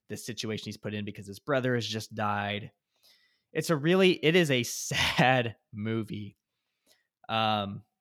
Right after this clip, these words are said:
but he is so much, his character is so worth following. Um, Affleck, he just nails it. He nails it. He does, never goes too far,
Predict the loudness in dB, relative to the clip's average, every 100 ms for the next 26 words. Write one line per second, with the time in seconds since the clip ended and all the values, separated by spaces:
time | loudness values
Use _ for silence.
0 | _ _ _ _ -4 0 0 0 0 0
1 | 2 2 0 -4 -6 -6 0 0 0 -6
2 | -2 -2 0 -2 -4 -6 -4 -4 -6 -8
3 | -10 -14 _ _ _ _ -8 -6 -4 -4
4 | -6 -10 0 2 2 0 -2 0 0 0
5 | 0 0 -2 -6 -12 _ -4 0 0 -2
6 | -8 -10 -8 -6 -8 -8 -6 -6 -4 -4
7 | -6 -10 -10 0 4 4 4 2